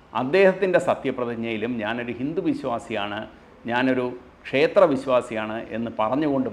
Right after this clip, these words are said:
മാത്രമേ ആ ഒരു പ്രവൃത്തിയിലേക്ക് കടന്നു വരാൻ പാടുള്ളൂ. ഇത് ഹിന്ദു വിശ്വാസമില്ലാത്തവർ, ഈശ്വര വിശ്വാസമില്ലാത്തവർ, ക്ഷേത്ര ആരാധനയെ പുച്ഛിക്കുന്നവർ, അവരെ ഇതിൻ്റെ ഭരണ ചുമതല ഏൽപ്പിച്ചതാണ് നമ്മുടെ ഇന്ന് കേരളത്തിൽ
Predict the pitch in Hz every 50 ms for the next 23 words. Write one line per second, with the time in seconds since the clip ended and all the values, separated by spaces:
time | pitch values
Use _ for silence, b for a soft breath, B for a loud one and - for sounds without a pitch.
0 | 104 101 104 - 104 104 104 107 107 110 110 - - - - - - 110 120 131
1 | 135 120 110 110 - 95 92 107 113 110 - 120 113 107 95 87 110 107 - 95
2 | 92 98 110 104 98 95 95 90 87 87 85 85 78 76 73 69 69 - - -
3 | - - - - - - - - - - - - - - - - - - - 117
4 | 120 - 127 131 147 160 151 131 - - 139 135 139 - 151 123 117 113 113 123
5 | 131 135 131 - 113 90 80 107 - - - - - - - - - - - 120
6 | 151 147 - 185 180 180 170 151 - 151 135 127 - - 110 104 107 107 123 131
7 | 127 - 113 90 78 85 120 - - - - - - - - - - - - 143
8 | 160 180 180 202 185 170 147 139 143 151 147 147 135 139 143 143 139 135 - 135
9 | 123 - - 180 175 175 151 127 110 92 80 82 87 - - - - - - _
10 | - - - - 113 127 135 175 196 202 220 208 - - 151 127 135 147 143 131
11 | - 117 113 113 143 160 160 156 156 139 135 131 131 127 120 107 104 110 127 123
12 | 123 - 156 147 143 - - 143 131 123 113 110 104 107 110 117 123 139 170 160
13 | - - - - - - - - _ - 110 110 120 127 131 143 147 - - -
14 | 113 117 131 143 156 151 147 139 107 107 113 120 123 117 - -